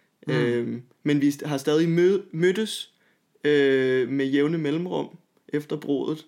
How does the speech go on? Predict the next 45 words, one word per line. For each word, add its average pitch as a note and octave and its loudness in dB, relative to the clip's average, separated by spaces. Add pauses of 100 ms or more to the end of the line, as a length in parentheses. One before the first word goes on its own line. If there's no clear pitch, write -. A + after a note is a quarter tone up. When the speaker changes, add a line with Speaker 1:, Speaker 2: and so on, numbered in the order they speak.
(140)
Speaker 2:
og C3+ -2
f-, - -18
og A#2+ -4
snakket D3+ -6
om, D3+ -4
hvordan C#3+ -4
det C#3+ -6
går D3 -4
med D#3 -8
hinandens D3 -8
liv. F3 -4
Og, C3 -6 (460)
så - -12
det D#3 -2
har D3+ -2
været D3 0
en C#3 0
meget C#3+ -2
smooth F#3 -2
transition D3+ -4
ind D3 0
i - 0
et C#3 -4
venskab C#3 -6 (460)
fra C#3 -8
et C3 -6
kærlighedsforhold. C3+ -8 (100)
Speaker 1:
Overgang. A#2+ -2 (1120)
Speaker 2:
Det D#3+ 2
har D#3 4
været D3+ 4
en D3+ 2
meget, D3+ 6 (600)
<laughs> - -6
det D3+ 4
har D3+ 6
været D3+ 6
en D#3+ 2
meget, E3 6 (160)
øhm, B2 -4 (760)
ej, D3+ -14 (140)
hvor - -4
er C3+ -12
det - -12
irriterende. G#3+ -2